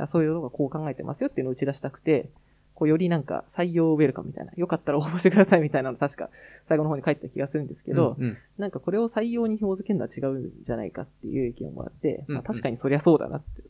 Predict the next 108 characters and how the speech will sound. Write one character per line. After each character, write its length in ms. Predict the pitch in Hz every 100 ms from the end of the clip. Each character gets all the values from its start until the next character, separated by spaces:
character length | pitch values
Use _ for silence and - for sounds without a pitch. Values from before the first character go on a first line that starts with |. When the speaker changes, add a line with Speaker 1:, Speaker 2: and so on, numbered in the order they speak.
| -
Speaker 1:
言 120 | - 135
っ 40 |
て、 120 | 147 - _ - - _
な 80 | 175
ん 20 |
か 80 | 143
別 200 | 143 202
に 100 | 196
こ 100 | 160
う 20 |
魅 100 | 160
力 200 | 226 226
を 100 | -
作 140 | -
る 80 | 190
た 80 | 139
め 80 | 135
に 80 | 131
や 60 |
っ 20 |
て 60 | 127
る 60 | 139
ん 20 |
じ 40 | 123
ゃ 20 |
な 0 |
く 60 |
て、 80 | -
会 180 | - 185
社 160 | 180 180
の 240 | 170 175 -
こ 60 | -
う 40 |
今 160 | 175 165
働 280 | 139 156 156
い 60 |
て 80 | 156
る 80 | 151
人 140 | 151
も 80 | 139
そ 160 | - -
う 40 |
だ 80 | -
し、 220 | - 208
Speaker 2:
う 60 | 135
ん。 80 | 120
Speaker 1:
な 80 | 143
ん 20 |
か 100 | -
根 120 | - 180 175
幹 200 | 170 170
と 80 |
し 80 | 165
て、 80 | - -
あ 80 | 151
と 80 |
プ 100 | 151
ロ 60 | 196
ダ 100 | 202
ク 80 | 196
ト 80 | 190
に 80 |
も 80 | 127
反 160 | 127 117
映 140 | 139
す 80 | -
る 80 | -
べ 80 | 123
き 140 | -
だ 60 | -
し、 280 | - - - _ _ _ -
そ 60 |
う 0 |
い 0 |
う 20 |
も 60 | 247
の 60 | 233
と 80 | 127
し 40 |
て 60 | 127
作 180 | - 139
っ 20 |
て 160 | -
る 80 | -
か 100 | -
ら、 160 | 113 -
な 120 | 185
ん 20 |
か 100 | 131
ア 60 | 131
ト 100 | 220
ラ 80 | 220
ク 80 |
ト 120 | - 196
の 100 | 196
一 160 | 190
つ 140 | 185 -
に 100 | -
す 120 | -
る 100 | 127
の 60 |
は 120 | 73 -
違 60 | -
う 220 | 87 131
な 80 | 175
っ 20 |
て 220 | _ -
い 280 | - 135